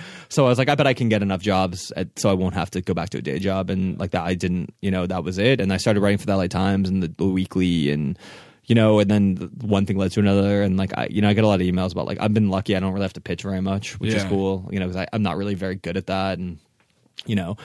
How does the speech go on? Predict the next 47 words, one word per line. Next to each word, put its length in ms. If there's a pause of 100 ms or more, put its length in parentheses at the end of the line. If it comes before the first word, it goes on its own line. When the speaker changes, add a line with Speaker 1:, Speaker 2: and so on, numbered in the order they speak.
(120)
Speaker 1:
it's, 160
I 160
just 140
don't 120
like 120
selling 440
something 320
to 60
people. 400
I 80
don't 160
really, 160
like, 100
have 120
that 160
salesman 480
mentality. 540
Speaker 2:
Right. 300 (120)
How 160
long 240
was 180
it 80
before 460 (120)
people 220
like 140
Rolling 260
Stone 300
started 260
reaching 320
out? 240 (240)
Speaker 1:
A 80
couple 160
years. 460 (100)
Speaker 2:
Yeah. 240
Speaker 1:
Couple, 180
couple, 280
couple 280
years. 320
I 40
mean, 160
it, 200
like, 220
really 300
two 180
thousand 320
ten 180
maybe. 300